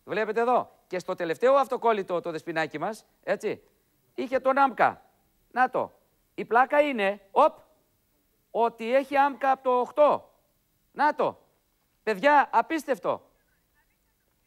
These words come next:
Ανοίξτε τα βιβλιάρια σας. Απ' το οκτώ είχε άμκα. Γεια σου, Δέσποινα. Παιδιά, Γιώργο, ξέρεις τι κάνουνε στον κόσμο;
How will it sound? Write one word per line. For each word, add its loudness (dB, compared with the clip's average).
Ανοίξτε -2
τα 2
βιβλιάρια 4
σας. -2
Απ' 0
το 0
οκτώ 2
είχε 0
άμκα. 0
Γεια -4
σου, -10
Δέσποινα. -8
Παιδιά, -2
Γιώργο, 0
ξέρεις -4
τι -18
κάνουνε -2
στον -10
κόσμο; -4